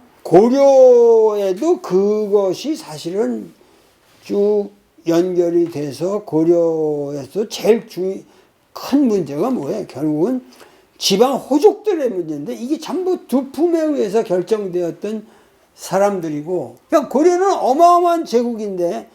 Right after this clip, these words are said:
고려의 청자라든가, 뭐, 이 당간지주를 보던 이 대장경의 그 위용을 볼 적에 이 고려가 얼마나 대단한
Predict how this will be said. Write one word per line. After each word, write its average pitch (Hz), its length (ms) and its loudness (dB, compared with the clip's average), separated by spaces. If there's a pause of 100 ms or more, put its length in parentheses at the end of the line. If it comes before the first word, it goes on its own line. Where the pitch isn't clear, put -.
고려의 170 440 0
청자라든가, 143 1120 -8
뭐, 151 600 -14 (240)
이 156 220 -6
당간지주를 147 1400 -2
보던 139 1000 -8 (160)
이 151 340 -6
대장경의 151 1200 -2
그 147 300 -4
위용을 165 540 2
볼 147 260 -8
적에 147 600 -8
이 175 360 -10
고려가 180 460 -2
얼마나 254 500 -4
대단한 208 640 -8